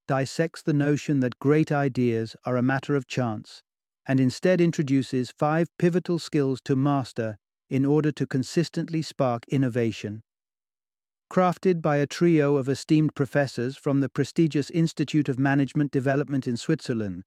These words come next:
Cyril Bouquet, Jean-Louis Barsoux, and Michael Wade share not only their academic insights but also their extensive experience with corporations and startups.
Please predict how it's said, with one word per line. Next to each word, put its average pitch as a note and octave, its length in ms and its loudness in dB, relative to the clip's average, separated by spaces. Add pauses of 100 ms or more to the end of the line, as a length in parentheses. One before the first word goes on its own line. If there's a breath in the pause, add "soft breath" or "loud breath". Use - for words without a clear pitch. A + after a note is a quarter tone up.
(320)
Cyril D3+ 400 4
Bouquet, D3+ 760 0
Jean-Louis C#3+ 500 2
Barsoux, C#3 640 0
and B2 100 0
Michael C3 380 0
Wade C3 400 0 (300)
share F3 440 2
not D#3 240 2
only E3 240 4
their C#3 240 2
academic C#3+ 640 0
insights C#3+ 640 -2
but C#3 160 -4
also D#3 320 0
their C3+ 180 0
extensive D#3 720 -2
experience B2+ 800 0
with B2+ 160 -4
corporations C3 840 -2
and A#2+ 140 -4
startups. - 720 -4